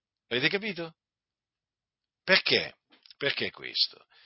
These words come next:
Perché questa intesa tra questi cosiddetti evangelici e i mariani? Perché sono tutti morti nei loro peccati. Sono senza vita,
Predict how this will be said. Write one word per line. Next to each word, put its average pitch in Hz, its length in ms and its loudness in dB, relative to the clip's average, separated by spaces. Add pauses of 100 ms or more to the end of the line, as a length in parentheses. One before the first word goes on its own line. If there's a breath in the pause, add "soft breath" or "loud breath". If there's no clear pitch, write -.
(500 soft breath)
Perché 233 360 8
questa 139 360 6
intesa 131 880 6
tra 139 220 0
questi 185 340 4
cosiddetti 139 520 -4
evangelici 131 560 -4
e 113 40 -4
i 117 60 -6
mariani? 117 640 -4
Perché 165 340 2
sono 143 280 4
tutti 165 280 -10
morti 160 340 -4
nei 123 120 -2
loro 143 260 -6
peccati. - 880 -8 (1160 loud breath)
Sono 226 300 6
senza 196 380 6
vita, - 640 -8